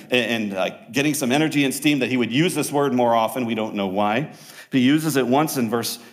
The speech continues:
uh, chapter sixteen and once in chapter eighteen. But a characteristic of the new kingdom community, one of them is right confessions. Turn to Matthew chapter sixteen, please. Matthew sixteen, verses thirteen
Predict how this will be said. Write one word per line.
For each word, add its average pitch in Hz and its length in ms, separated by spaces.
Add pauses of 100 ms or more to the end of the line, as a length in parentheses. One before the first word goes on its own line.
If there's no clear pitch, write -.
uh, 107 80
chapter 113 320
sixteen 143 460
and 110 120
once 113 220
in 104 160 (320)
chapter 110 640 (760)
eighteen. 113 480 (1400)
But 131 140
a 123 40
characteristic 170 680
of 147 100
the 135 60
new 143 180
kingdom 147 360
community, 127 320
one 135 200
of 143 120
them 101 240
is 107 220
right 120 420
confessions. 104 560
Turn 135 180
to 135 100
Matthew 120 300
chapter 101 300
sixteen, 113 720
please. 85 420 (2750)
Matthew 117 260
sixteen, 139 480
verses 123 320
thirteen 127 720